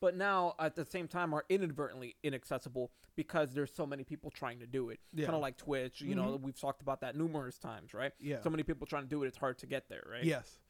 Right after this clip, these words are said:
Speaker 2: And that, that one, one of my favorite YouTubers, and I was telling you this, like, uh, off the air, is, uh, Devin Nash.
Speaker 1: Mm-hmm.
Speaker 2: And Devin Nash is the guy that worked in esports, was a, was a big time manager and all
Speaker 1: Mm-hmm.
Speaker 2: that stuff. Uh, and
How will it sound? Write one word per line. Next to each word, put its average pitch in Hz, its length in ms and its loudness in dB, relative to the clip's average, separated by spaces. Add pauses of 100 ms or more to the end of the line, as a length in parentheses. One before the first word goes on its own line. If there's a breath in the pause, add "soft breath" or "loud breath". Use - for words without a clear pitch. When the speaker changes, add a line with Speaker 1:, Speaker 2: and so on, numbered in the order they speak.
(420 soft breath)
Speaker 2:
And 165 180 2
that, 160 200 4
that 151 280 4
one, 170 220 6
one 165 240 6
of 190 60 4
my 180 100 6
favorite 165 360 4
YouTubers, 147 440 2
and 139 60 0
I 139 60 0
was 139 120 -2
telling 147 240 4
you 139 60 0
this, 139 280 0 (460 soft breath)
like, 131 280 2
uh, 131 200 0
off 151 260 0
the 147 160 0
air, 131 260 -2
is, 135 280 0
uh, 131 200 -2 (100)
Devin 147 300 4
Nash. 135 480 -6
Speaker 1:
Mm-hmm. 147 100 -4
Speaker 2:
And 143 200 2
Devin 156 260 4
Nash 156 320 4
is 143 180 -2
the 135 80 -4
guy 143 160 4
that 131 140 0
worked 139 240 -2
in 135 80 -2
esports, 135 580 0
was 135 220 -6
a, 131 60 -6 (200)
was 127 100 -6
a 123 40 -8
big 135 180 0
time 139 220 -2
manager 131 320 -2
and 127 80 -2
all 127 80 -2
Speaker 1:
Mm-hmm. 131 80 -2
Speaker 2:
that 127 160 -6
stuff. 127 260 -4 (400 loud breath)
Uh, 131 320 -2 (100)
and 139 380 0